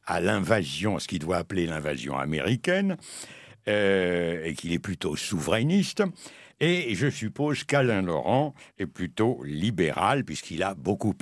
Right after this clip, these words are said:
écrit sur le libéralisme américain, et donc il ne doit pas être anti-américain. Alors, euh, pour lancer notre débat, euh, je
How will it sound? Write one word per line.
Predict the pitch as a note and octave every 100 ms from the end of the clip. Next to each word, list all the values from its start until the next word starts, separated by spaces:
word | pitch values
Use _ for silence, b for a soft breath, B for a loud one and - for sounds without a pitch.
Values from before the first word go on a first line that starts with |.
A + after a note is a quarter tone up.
| -
écrit | A2 - - A2 A#2 B B B
sur | - - A#2+ G#2
le | G2 B2 A#2
libéralisme | D#2+ G#2 G2 G#2+ F#2+ G#2 C#3+ - - E2+ - _ -
américain, | C#3 B2+ D2+ E2 - G2 C3+ -
et |
donc | D2 G2+ B2 D#2+
il |
ne |
doit | D#2 F2
pas | - F#2+ A2
être | C#3 - -
anti-américain. | G#2 F#2+ - B2+ - - A#2+ G#2+ F2+ - - - _ B B B B B B B B -
Alors, | F3 F#3+ F3 B2+ - -
euh, | C3+ A#2 F#2+ G#2 -
pour | F#3 G#3+ A#2+
lancer | F2 C#3 F#3+ D#3+ - D#3+ C3
notre | E2+ G2 - - D#2+ D2 -
débat, | - A#2 B2 A2 E3+ F3 - _ _ b b b -
euh, | B2 B2 B2+ G2
je | D#2+ C#2 A#2+ F3 F3